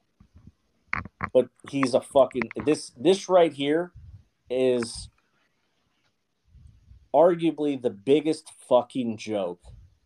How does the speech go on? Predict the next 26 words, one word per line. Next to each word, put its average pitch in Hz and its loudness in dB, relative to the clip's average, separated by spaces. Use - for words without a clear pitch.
of 113 0
the 113 -2
entire 110 0
N 101 -2
F 95 -10
L, - -8
aside 131 4
from 117 -6
something 147 -2
else 120 -2
we're 113 -4
gonna 107 -6
bring 98 -10
up. - -14
And 135 4
the 139 4
whole 247 4
reason 185 -4
why 139 -2
I 113 -2
feel 110 -8
this - -18
way, - -16
and 117 -6
Matt 175 2
Ryan 160 2